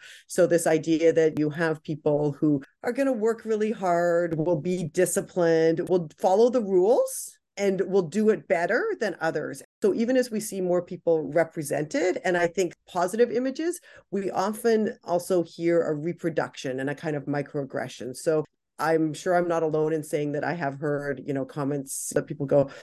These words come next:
"Well, you know, skating is now dominated by Asians." I'm never quite sure what that means. I'm like, "Well, what do you mean? Like, internationally, there's a lot of successful people from Asian countries? Do you mean, you know, within the countries themselves?"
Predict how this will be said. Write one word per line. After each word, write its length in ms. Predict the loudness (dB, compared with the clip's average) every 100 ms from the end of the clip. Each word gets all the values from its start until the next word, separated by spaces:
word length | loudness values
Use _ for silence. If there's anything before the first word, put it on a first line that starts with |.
| _
"Well, 140 | 2 4
you 120 | 4
know, 80 | 0
skating 360 | 2 2 4
is 180 | 2 -2 -2
now 240 | 0 2
dominated 640 | 2 2 2 0 0 -4 -2
by 160 | 0
Asians." 540 | 2 0 -2 -6 -8 -10 -12 -6
I'm 140 | -2
never 340 | 0 0 -2 -4
quite 160 | -4 -4
sure 180 | -2 -2
what 180 | 0 -2
that 180 | -4
means. 440 | -2 0 0 0 -4 -12 _ -14
I'm 240 | -4 0 0
like, 200 | 0 -2
"Well, 120 | 0
what 160 | 0 -2
do 80 |
you 80 | -4
mean? 160 | -2 -2
Like, 220 | -4 -8 -4
internationally, 800 | -2 0 0 0 0 -2 -2 -2
there's 200 | 0 -2
a 60 | 0
lot 200 | 0 -2
of 80 | -4
successful 800 | -8 -4 -4 -4 0 4 4
people 260 | 2 -4 -8
from 100 | -6
Asian 280 | -4 -2 -4
countries? 560 | -2 -4 -4 -4 -4
Do 80 | -4
you 60 | 0
mean, 220 | 2 2 0
you 160 | 0 2
know, 100 | 2
within 360 | 0 0 0
the 80 | 0
countries 440 | -2 -4 -4 -6
themselves?" 580 | -4 -6 -2 0 0 -2